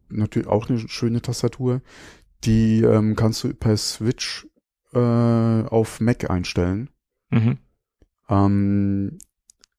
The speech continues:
Speaker 1: das ist auch was Nettes, ja.
Speaker 2: W A S D, das sind ja so die Pioniere in diesem, äh, Keyboard-Bereich und die haben ja quasi sehr früh
Speaker 1: Gibt's schon
Speaker 2: angefangen,
Speaker 1: sehr lange, ja.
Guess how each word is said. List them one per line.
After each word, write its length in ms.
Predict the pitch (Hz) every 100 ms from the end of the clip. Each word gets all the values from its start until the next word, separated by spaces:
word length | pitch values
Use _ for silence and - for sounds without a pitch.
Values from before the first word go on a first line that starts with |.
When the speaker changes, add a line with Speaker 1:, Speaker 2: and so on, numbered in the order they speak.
| _ _ _ _ _ -
Speaker 1:
das 180 | 113
ist 100 | 120 113
auch 200 | 143 -
was 160 | 95
Nettes, 380 | 92 90 95 -
ja. 200 | 98 92 - _ _ _ _ _ _ _ _ _ _ - - - - -
Speaker 2:
W 160 | - 117
A 40 |
S 140 | 110 -
D, 160 | 117
das 160 | 120 107
sind 120 | 117
ja 100 | 117
so 100 | 107
die 160 | 107 107
Pioniere 560 | - 123 113 123 120
in 100 | 110
diesem, 480 | 104 107 - - -
äh, 340 | 85 - - -
Keyboard-Bereich 760 | - 123 113 - 117 123 120
und 80 | 110
die 100 | 110
haben 140 | 117
ja 260 | 120 120 - - _ _
quasi 440 | - 123 107 101 -
sehr 240 | - 131
früh 160 | - 139
Speaker 1:
Gibt's 220 | 127 120
schon 80 | 113
Speaker 2:
angefangen, 100 | 113
Speaker 1:
sehr 80 | 87
lange, 240 | 87 90
ja. 240 | 85 85